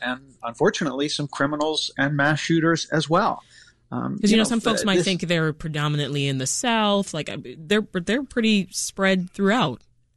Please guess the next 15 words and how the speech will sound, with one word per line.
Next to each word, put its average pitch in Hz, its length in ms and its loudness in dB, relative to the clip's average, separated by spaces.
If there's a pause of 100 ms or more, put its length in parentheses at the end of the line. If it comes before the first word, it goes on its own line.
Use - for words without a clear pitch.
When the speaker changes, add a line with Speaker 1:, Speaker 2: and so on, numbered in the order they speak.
(180)
Speaker 2:
Am 170 120 2
I 170 60 4
right? 170 140 2
Speaker 1:
Absolutely. 196 840 4
They're 143 180 2
spread 202 420 0
throughout, 170 540 0
and 151 220 -6 (220)
surprisingly, 180 640 -2
even 196 320 -4
in 160 140 -4
states 165 460 0
that - 300 -2
prohibit 139 540 0
them. 82 240 -8